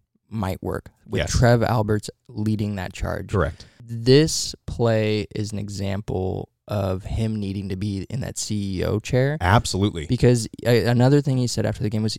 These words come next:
Speaker 1: uh, he said, "I don't know, I have to go back and look. I wasn't, I wasn't watching."
Speaker 2: Yeah.
Speaker 1: So your punt team is out on the field and you're not watching. You don't know why or how that they gave up that block for the touchdown because you're focused <laughs> on what,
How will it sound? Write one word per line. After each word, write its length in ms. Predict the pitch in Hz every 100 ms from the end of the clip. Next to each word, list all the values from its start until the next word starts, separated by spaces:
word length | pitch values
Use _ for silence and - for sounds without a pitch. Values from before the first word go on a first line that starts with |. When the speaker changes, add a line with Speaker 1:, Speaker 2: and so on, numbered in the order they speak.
| -
Speaker 1:
uh, 140 | 117
he 180 | 107 117
said, 140 | 117 113
"I 100 | 113
don't 120 | 113
know, 80 | 98
I 20 |
have 80 | 95
to 80 |
go 80 | 101
back 220 | 98 95
and 100 | -
look. 160 | 98 95
I 60 | 98
wasn't, 340 | 101 101 - _ 120
I 80 |
wasn't 280 | 131 143 131
watching." 580 | 117 107 92 - 98 - _ _ -
Speaker 2:
Yeah. 160 | 82
Speaker 1:
So 320 | 76 131 123 -
your 140 | 143
punt 260 | - 151 -
team 220 | 147 139
is 100 | 123
out 160 | 110
on 120 | 110 113
the 40 |
field 360 | - 104 107 98
and 140 | 113
you're 100 | 113
not 160 | 123 107
watching. 320 | 95 98 -
You 60 | 107
don't 140 | 113
know 100 | 120
why 420 | 117 104 104 107 104
or 140 | 104
how 540 | 104 - 101 98 101 - _ _ -
that 220 | 98 101
they 220 | - - 104
gave 180 | 104
up 120 | 101 -
that 200 | 101 -
block 280 | 95 - -
for 100 | 110
the 100 | 101
touchdown 640 | - 104 - 101 98 101 - _ -
because 180 | 120
you're 100 | 127 135
focused 520 | - 135 - 139 -
<laughs> 140 | -
on 360 | 113 110 101 101 _ -
what, 240 | 120